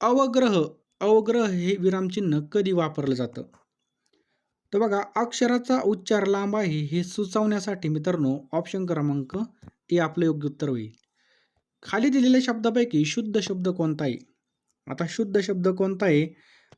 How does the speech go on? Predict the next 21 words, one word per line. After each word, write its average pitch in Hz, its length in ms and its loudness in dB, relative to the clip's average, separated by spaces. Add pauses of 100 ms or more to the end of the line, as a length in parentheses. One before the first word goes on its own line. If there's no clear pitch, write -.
(160)
तर 180 160 4 (300)
आशीर्वाद 214 600 2
मित्रांनो, 196 380 0
ऑप्शन 208 300 -2
क्रमांक 180 440 0
बी 175 160 -2
मधला 185 320 0
हा 147 120 -6
काय 170 200 -4
जो 170 100 -4
काही 170 140 -4
शब्द 175 300 -6
आहे 135 180 2 (320)
हा - 160 -6
या 175 120 4
ठिकाणी 170 340 -6
शुद्ध 170 360 -6
शब्द 127 280 -8
आहे 120 80 -8
पहा, 113 220 -14 (640)
समजलं? 156 360 -2